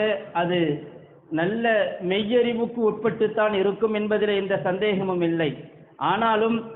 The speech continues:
எங்களுடைய குறைவான அறிவுக்கு, நம்முடைய குறைவான அறிவுக்கு அது பிடிபடாவிட்டால், அது விளங்காவிட்டால், அது தவறு என்றோ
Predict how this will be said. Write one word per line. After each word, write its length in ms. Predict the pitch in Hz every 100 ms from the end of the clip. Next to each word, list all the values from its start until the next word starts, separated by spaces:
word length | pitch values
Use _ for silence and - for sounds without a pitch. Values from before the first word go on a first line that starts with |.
| -
எங்களுடைய 640 | 156 196 233 240 240 233 226 202 156 -
குறைவான 500 | 185 208 240 240 247 226
அறிவுக்கு, 480 | 208 226 220 175 214 180 -
நம்முடைய 480 | 165 202 226 226 226
குறைவான 540 | 165 190 214 233 233 233
அறிவுக்கு 520 | 202 208 214 214 214 196 156 -
அது 260 | 151 160 170 151 -
பிடிபடாவிட்டால், 1000 | 180 202 196 185 180 160 151 - 175 196 196 - - -
அது 120 | 156 180
விளங்காவிட்டால், 960 | 180 208 233 233 220 185 - 196 214 214 - -
அது 180 | - 165 180
தவறு 380 | 185 185 226 226 190
என்றோ 320 | 180 170 196